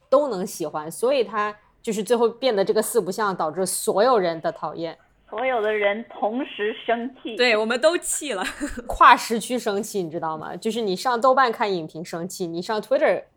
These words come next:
Speaker 1: 看大家网友评论生气。
Speaker 2: 但是生气的原因是不一样。
Speaker 1: 对。
Speaker 3: 虽然我不想突然拔高利益，但是我也觉得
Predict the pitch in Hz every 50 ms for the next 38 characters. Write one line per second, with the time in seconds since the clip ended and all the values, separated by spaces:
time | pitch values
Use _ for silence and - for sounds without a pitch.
0 | _ - - 220 190 180 220 208 196 196 196 196 175 - 190 170 170 190 214 185
1 | 170 - 185 165 175 180 170 170 - 185 165 175 180 - - - 160 - 302 320
2 | 370 453 440 440 403 392 392 - 466 403 403 370 320 277 254 233 254 302 320 330
3 | 349 370 247 262 262 240 226 220 233 254 240 202 196 175 151 160 - - - -
4 | 440 359 349 349 330 254 247 285 427 - 247 196 214 - - 285 233 214 214 196
5 | 175 180 190 185 196 196 185 175 180 175 170 226 233 240 233 240 247 226 214 202
6 | - - - 190 185 190 214 208 202 196 185 185 202 220 208 202 202 -